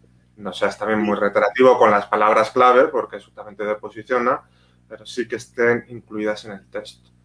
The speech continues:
Y luego también, eh, lo que hacemos es, porque Amazon también tiene sus truquillos, ten-, no sus truquillos, tiene como herramientas extras que da a los escritores, como es crear la ficha de autor, que también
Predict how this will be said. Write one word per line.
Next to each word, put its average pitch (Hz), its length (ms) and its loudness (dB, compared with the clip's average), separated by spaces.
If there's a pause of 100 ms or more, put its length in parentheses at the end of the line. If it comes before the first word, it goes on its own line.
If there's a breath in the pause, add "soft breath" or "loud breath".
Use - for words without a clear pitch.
(680)
Y 147 100 -2
luego 165 380 6
también, 170 640 4
eh, 127 240 6
lo 120 160 2
que 123 60 0
hacemos 135 400 -4
es, 143 380 -10
porque 113 220 -4
Amazon 127 400 -2
también 120 280 -4
tiene 120 340 -2
sus - 260 -18
truquillos, 120 840 0 (680)
ten-, 147 280 -2 (160)
no 156 100 0
sus 165 200 -4
truquillos, 107 520 -4
tiene 123 220 -4
como 123 400 -2 (480 loud breath)
herramientas 127 800 0
extras 170 400 -2
que - 80 -8
da 117 100 -2
a 117 40 -2
los 117 100 -4
escritores, 135 560 -2
como 110 260 -8
es - 280 -12
crear 117 240 -2
la 110 100 0
ficha 120 240 -6
de 110 60 0
autor, 113 360 2
que - 80 -14
también 110 420 -6